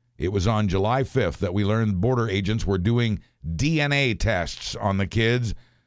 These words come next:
to verify they were being returned to their actual parents. But the Trump administration faced one defeat after another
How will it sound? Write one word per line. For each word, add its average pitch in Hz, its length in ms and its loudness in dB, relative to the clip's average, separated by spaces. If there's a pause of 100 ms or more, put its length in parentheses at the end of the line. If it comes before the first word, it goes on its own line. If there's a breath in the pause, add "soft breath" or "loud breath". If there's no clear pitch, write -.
(220 soft breath)
to 95 80 0
verify 117 520 4
they 110 140 4
were 104 160 4
being 107 240 2
returned 101 420 0
to 107 80 0
their 110 320 0
actual 85 600 0
parents. - 440 -2 (800)
But 82 140 -4
the 90 100 0
Trump 113 240 2
administration 107 680 0
faced 107 280 2
one 120 320 2
defeat 120 440 0
after 110 360 0
another 90 440 0